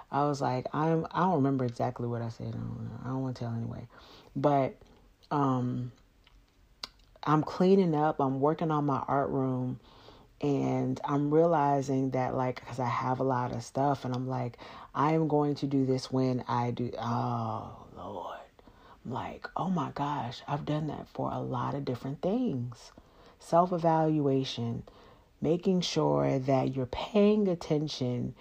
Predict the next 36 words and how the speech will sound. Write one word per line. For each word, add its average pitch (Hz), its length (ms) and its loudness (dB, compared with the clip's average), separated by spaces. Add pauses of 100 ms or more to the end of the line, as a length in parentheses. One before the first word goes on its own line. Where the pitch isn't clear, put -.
(260)
to - 160 -2
what 151 560 4
you're 156 200 -2
saying 156 440 0
to 139 140 -4
yourself, - 720 -6 (960)
paying 175 400 0
attention 147 680 -4
to 135 200 -8
how 147 300 -2
you're 135 180 -2
treating 139 480 -4
yourself, - 480 -8 (260)
how 151 220 0
you're 156 220 0
neglecting 139 680 -2
yourself, - 580 -8 (720)
um, 147 240 2
because 147 360 2
that 147 180 4
is 151 120 0
a 143 60 0
form 131 240 -2
of 127 80 0
neglect, - 560 -2 (640)
because 135 480 2
you're 139 160 2
not, 139 320 0 (520)
um, 135 580 0 (280)
working 160 380 4
on 143 160 2
you. 139 180 4
"Oh, 139 240 2
I'm 139 260 2
going 143 340 0
to 135 420 -2